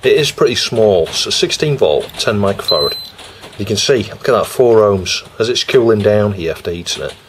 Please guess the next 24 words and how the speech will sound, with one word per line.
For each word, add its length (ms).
it's 160
going 220
up. 280
'Cause 140
it 80
was 140
measuring 280
about 180
five 400
in 100
circuit, 420
wasn't 240
it, 120
four 320
ohms? 340
I 80
think 160
it 80
is 100
showing 300
about 180
five 320
ohms. 440
So, 400